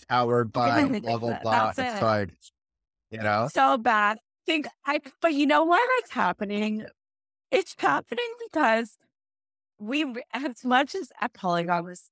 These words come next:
Speaker 2: this is always, like, the conversation. We're like, "Let's talk to the
Speaker 1: Mm-hmm.
Speaker 2: end user." And I'm like, "Okay, people, come on." But half
Speaker 1: <laughs>
Speaker 2: my, half the battle of my job every day is keeping people on track as it relates to audience.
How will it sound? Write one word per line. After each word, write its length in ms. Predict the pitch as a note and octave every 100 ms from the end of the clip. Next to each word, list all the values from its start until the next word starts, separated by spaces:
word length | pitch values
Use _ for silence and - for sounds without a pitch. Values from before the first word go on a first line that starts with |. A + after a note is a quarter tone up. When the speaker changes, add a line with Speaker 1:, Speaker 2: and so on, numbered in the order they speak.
| _
Speaker 2:
this 240 | F#3 G3+
is 140 | G#3+ F#3+
always, 480 | - - E3 E3 -
like, 220 | - G#2+ -
the 80 | F3
conversation. 760 | E3 D#3 F3 - - - -
We're 100 | -
like, 160 | - - -
"Let's 240 | G#4 -
talk 220 | B3+ A#3+ -
to 100 | C#4+
the 80 |
Speaker 1:
Mm-hmm. 80 | B3
Speaker 2:
end 200 | G3 C4+
user." 300 | G#3 D#3+ D#3+
And 220 | D#3 E3+ E3+
I'm 120 | D3+
like, 180 | - - _ _ _ E3
"Okay, 200 | E3 _
people, 280 | - E3+ - _ _
come 120 | E3+
on." 40 | - _ _ _
But 180 | B3+ -
half 340 | - A3+ B3 -
Speaker 1:
<laughs> 20 |
Speaker 2:
my, 260 | D4+ B3 - _
half 140 | A3+ C4+ -
the 60 |
battle 300 | G#3+ F#3+ F#3+
of 120 | G#3 F3
my 120 | F3+
job 300 | F3 E3 E3+
every 260 | E3+ D#3+ F3+
day 300 | E3 D#3+ E3+ - _ _ _
is 280 | G#3 G3 -
keeping 440 | - A3+ G#3+ C4
people 240 | B3+ A3+ G#3+
on 360 | - F3+ F#3+
track 360 | F#3 F3 F3 F3
as 120 | F3
it 80 | F3
relates 360 | E3+ E3 E3 -
to 80 | -
audience. 540 | D#3+ D#3+ - - E3+